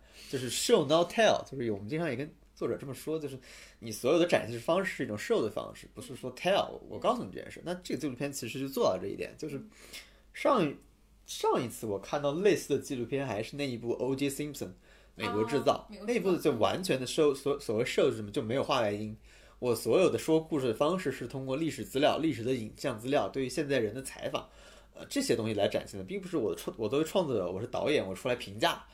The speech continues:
Speaker 2: 嗯。
Speaker 1: 我出来说这件事，我告诉你一个故事，其实并不是的。他所有的方式是以一个让这个影像自-，自己去说话，让事实这-，自己去说话的这么一种方式。所以这种方式是，呃，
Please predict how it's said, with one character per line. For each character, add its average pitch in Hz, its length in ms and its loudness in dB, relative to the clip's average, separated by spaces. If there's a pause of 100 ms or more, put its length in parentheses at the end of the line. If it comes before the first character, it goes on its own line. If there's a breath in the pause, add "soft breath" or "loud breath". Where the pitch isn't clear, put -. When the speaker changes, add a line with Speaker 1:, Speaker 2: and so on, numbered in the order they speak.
Speaker 2:
嗯。 233 200 -14
Speaker 1:
我 - 80 -8
出 - 160 0
来 147 80 8
说 180 220 4
这 185 60 6
件 117 120 4
事， 120 80 -2
我 101 100 0
告 139 200 8
诉 123 80 -4
你 98 100 -8
一 104 40 -8
个 107 100 -6
故 226 160 -2
事， - 180 -10 (320)
其 151 120 -6
实 175 80 -2
并 180 200 -10
不 143 120 -8
是 202 160 0
的。 - 140 -6 (520 loud breath)
他 - 100 -6
所 - 160 0
有 202 80 6
的 156 80 4
方 190 220 2
式 170 100 -6
是 - 160 -6
以 110 80 -4
一 - 200 -12
个 120 200 -2
让 117 340 0 (380)
这 - 200 -4 (100)
个 - 240 -8
影 87 180 -12
像 139 240 0
自-， 147 240 -6
自 - 160 -4
己 - 80 -10
去 - 140 -12
说 156 180 0
话， - 220 -4 (260 loud breath)
让 180 100 -2
事 180 140 -2
实 156 140 -2
这-， 339 140 0 (120)
自 - 140 -6
己 - 60 -4
去 131 120 -10
说 - 160 -4
话 262 160 2
的 131 80 4
这 143 60 -6
么 135 80 -6
一 113 60 -8
种 - 180 -12
方 175 180 0
式。 - 200 -10
所 180 180 -8
以 - 20 -6
这 302 120 -4
种 117 100 -2
方 139 160 2
式 147 180 -2
是， 135 80 -14 (460 loud breath)
呃， 69 160 -10